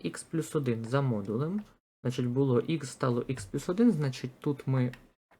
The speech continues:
ось ігрек на одиничку вправо несемо. А далі ми робимо три модуль ікс плюс один. І що у нас відбувається ось тут? А ось тут у нас відбувається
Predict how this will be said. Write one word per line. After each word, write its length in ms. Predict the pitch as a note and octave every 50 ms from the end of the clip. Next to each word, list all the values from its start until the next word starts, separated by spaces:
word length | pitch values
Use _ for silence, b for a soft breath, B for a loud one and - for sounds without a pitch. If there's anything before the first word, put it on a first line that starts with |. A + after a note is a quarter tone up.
| _ _ -
ось 300 | C3+ C3 B2+ B2+ - - -
ігрек 460 | F#3 G3+ F#3 E3+ D#3+ D3+ - - -
на 280 | C3 C3 C#3+ D#3 D#3+ - - - - - _ _ _ _ - - -
одиничку 540 | B2 B2 A#2+ B2+ C#3 D3 D3 - - - C3+
вправо 460 | B2+ - - - B2 G#2+ G2 G2+ A2
несемо. 560 | A2+ A#2 B2+ - - - D#3 E3+ F#3+ A3 A#3+ - - - _ _ _ _ _ _ _ _ _ _ _ _ _ _ _ _ _ _ _ _ -
А 140 | C3+ C3 C3
далі 400 | C3+ D#3+ F3+ A3 B3 B3+ A#3+ F#3
ми 180 | D3+ C#3 C#3
робимо 480 | C#3 D3+ D3+ C#3+ C#3+ C#3+ C#3+ C#3 C3+ C3 - - -
три 320 | D3+ D3+ D#3+ D#3+ C#3 A#2+
модуль 420 | A#2 A2+ A2 A2 G#2+ G#2+ B2 G#2+ G#2+ -
ікс 260 | B2 B2 B2 - -
плюс 380 | - - - A#2+ B2 - - -
один. 320 | D3 D3+ F3 G3+ A#3+ C#4+ B B B B B B _ _ _ _ _ _ _ -
І 80 | D3+
що 280 | D3+ - - - D3 C3+
у 40 | B2
нас 280 | A#2+ A#2 A#2+ - -
відбувається 840 | B2 A#2+ A#2 A#2 A#2+ A#2+ A#2 A#2 A2+ A2 G#2+ G#2+ - - - A#2+ A#2 -
ось 180 | C#3+ C3 - -
тут? 360 | - - A#3 C#4+ C#4+ - - - - B B B B B B _ _
А 80 | - C#3
ось 120 | C#3+ -
тут 240 | - - A#3+ B3 -
у 20 |
нас 260 | D#3+ D#3 E3 E3 - D3+
відбувається 840 | D3 C3+ B2 A#2+ A#2 A#2+ C#3 D#3 D#3 D#3 D3 - - - D3 C#3+